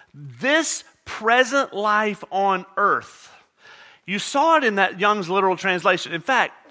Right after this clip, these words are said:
can you pull that verse six back up in the Young's literal translation for me?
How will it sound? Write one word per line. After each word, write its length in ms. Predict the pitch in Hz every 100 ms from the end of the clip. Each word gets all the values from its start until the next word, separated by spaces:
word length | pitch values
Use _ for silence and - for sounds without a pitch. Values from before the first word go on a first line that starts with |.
| -
can 140 | 214
you 100 | 254
pull 280 | 330 311 277
that 200 | 247 190
verse 220 | 185 202
six 280 | - 202 185
back 240 | 175 180 -
up 160 | 175
in 60 | 160
the 80 | 151
Young's 300 | 160 156 151
literal 320 | 160 156 143
translation 580 | 156 143 131 139 - 135
for 100 | 139
me? 280 | 139 135